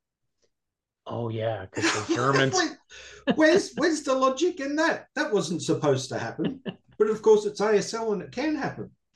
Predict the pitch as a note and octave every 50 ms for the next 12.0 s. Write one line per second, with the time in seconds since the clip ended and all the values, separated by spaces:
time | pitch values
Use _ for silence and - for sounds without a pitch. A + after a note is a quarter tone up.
0 | _ - F#3 F3+ G3 G3+ G#3+ G3+ - - - - - G3 G#3+ G#3+ F#3+ F#3+ G3+ G#3
1 | G3+ F3+ E3+ - C3+ C#3+ D#3+ G3 G3 F#3 F3 - F3+ D#3 - - F#3+ G#3 A3+ -
2 | - - - _ _ _ _ _ _ _ _ - - C4 D#4+ D#4+ - - - _
3 | _ _ - F3 F3 D#3+ - - D#3+ - B2 C3+ C#3+ D3+ D#3+ E3+ F3+ G3 G#3+ A3+
4 | C4 D#4 D#4+ - - - _ _ _ - G3+ - A3 A3+ A3 - A2+ G2 F#2+ -
5 | - _ _ _ _ _ _ _ _ _ _ _ _ _ - G3+ G#3 G#3 - F#3+
6 | - - G#3 G#3 G3+ G3 A#3 B3 C#4+ C#4+ B3+ F#3 D#3+ - D3+ E3 E3+ F3 E3+ E3+
7 | - - D#3+ D#3+ D#3+ D#3 - - D3+ - - - - F3 F3 F3+ F3 - - F3
8 | E3+ F3 E3+ - - - - G3 A3 A3 G3 C3+ A2 - - - - - - -
9 | _ _ _ _ _ _ _ _ _ _ _ - D#3 C#3 - - F#3+ F3+ F3 E3+
10 | E3 D#3 _ - E3 - E3+ E3+ E3 E3 E3 D#3+ - - F#3+ F3+ C3 - - -
11 | - - - C#3+ D3 - - E3 D3 D3 D3+ - - D3 E3+ E3 D3 - -